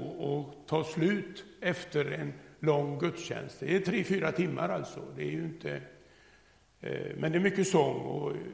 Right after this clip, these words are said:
och så det är predikan med, eh, med tolk, så det tar ju lång tid. Så en predikan på en timme är ju alltså en halvtimme ungefär, va? Då bad denne mannen, mister Loquese, Lo-, nej, Losoke heter han.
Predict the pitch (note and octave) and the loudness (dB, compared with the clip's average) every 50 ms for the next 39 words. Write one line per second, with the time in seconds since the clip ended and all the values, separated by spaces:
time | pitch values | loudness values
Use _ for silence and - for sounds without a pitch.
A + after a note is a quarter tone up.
0 | - - - - - C#3+ - E3 D#3+ F3+ E3+ E3+ - F3 F#3+ F#3+ F#3 F#3 F3 E3+ | -12 -16 -12 -10 -10 -6 -4 0 2 2 2 4 4 4 4 6 4 4 4 2
1 | - - - E3+ F3 F3 F3 E3+ E3+ E3+ D#3 D3+ D3+ C#3+ C#3 - - - - - | 0 -2 -2 0 0 2 2 2 2 4 4 4 2 0 -2 -6 -12 -16 -18 -20
2 | - - - - _ - D3 C#3+ C#3+ C#3+ C#3+ C#3+ D3 D3+ D3 D3+ D3+ D3 C#3+ C3+ | -20 -20 -20 -18 _ -8 -4 -2 0 0 0 0 -2 -2 0 0 0 0 0 -2
3 | - - - D#3 E3 F3+ G3 G3 F#3 F#3+ - - E3+ D#3+ D3+ E3 - - D#3+ D#3 | -6 0 4 6 6 6 6 4 2 0 -2 -4 -2 0 0 0 2 4 4 4
4 | D3 D3+ D#3+ D#3 C#3+ C#3+ D3 - - E3 F3 F#3 F#3 E3 - E3 D3+ - D3 D3+ | 6 6 4 4 4 2 0 0 0 0 2 2 0 -2 -4 -6 -2 0 0 2
5 | D3 D#3 D#3 D3+ D#3 D3+ D3+ C3 D3+ D3+ C#3 C#3+ C#3 D#3 E3+ E3 C#3 C3+ C#3 D3 | 2 2 0 0 -2 -4 -2 -2 -2 0 0 0 2 2 2 2 2 0 0 -2
6 | E3 D#3 C3+ B2+ C3 C3+ C#3 C3+ A#2+ - D#3+ C#3 C3 C#3+ D#3 C#3+ C3 - - - | 0 -2 -2 -2 -2 0 0 -2 -2 -4 -4 -2 0 0 0 0 -2 -4 -8 -10
7 | - - - - D#3 D#3+ E3+ D3 F3 - - - - D3+ - - - _ _ - | -10 -8 -6 -4 -4 -4 -4 -6 -8 -10 -12 -14 -16 -18 -20 -20 -20 _ _ -20
8 | _ _ _ _ _ _ _ _ _ _ _ - - _ _ - - - - - | _ _ _ _ _ _ _ _ _ _ _ -20 -20 _ _ -20 -20 -20 -20 -20
9 | - - - _ _ _ _ _ _ - F3+ F#3 G3 G#3+ A3 A3+ A#3 B3 A#3+ A#3 | -20 -20 -20 _ _ _ _ _ _ 2 4 6 6 6 6 6 4 4 2 4
10 | G#3 G3+ G3+ G3 E3+ D#3 D3 C#3+ C#3+ C#3+ C#3+ C#3+ - - D3 F#3 G3 F#3+ - - | 4 4 6 6 6 4 4 2 0 -2 -2 -4 -6 0 2 4 4 4 2 0
11 | - F3+ F#3 F#3 F#3+ F#3 - F#3 F3 F3 E3+ D#3 - - - - - - - D3 | 0 2 2 2 2 2 4 6 8 8 6 6 2 -2 -2 -2 -4 -4 -4 -4
12 | D3+ D#3 D#3 E3 F3 - E3+ E3+ D3 D#3+ D#3+ E3 F3+ E3+ F#3+ F#3 F#3 - G3 G3+ | -2 0 2 2 2 0 -2 -2 -2 0 2 4 4 4 4 4 4 6 6 6
13 | G3+ F#3+ - - - D#3 C#3+ D#3 - - - - B2 | 6 6 4 2 2 4 4 4 2 0 -4 -6 -6